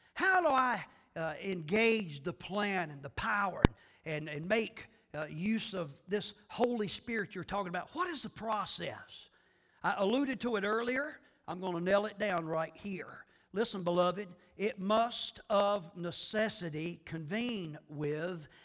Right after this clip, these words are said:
a holy, hushed prayer life.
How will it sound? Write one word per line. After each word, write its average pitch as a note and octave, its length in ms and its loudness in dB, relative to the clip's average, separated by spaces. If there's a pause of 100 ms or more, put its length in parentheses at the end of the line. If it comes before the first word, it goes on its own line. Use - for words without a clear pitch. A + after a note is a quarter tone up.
(200)
a D#3+ 240 -2
holy, A3+ 920 4 (320)
hushed - 880 0 (460)
prayer F3+ 460 -2
life. B2 640 -6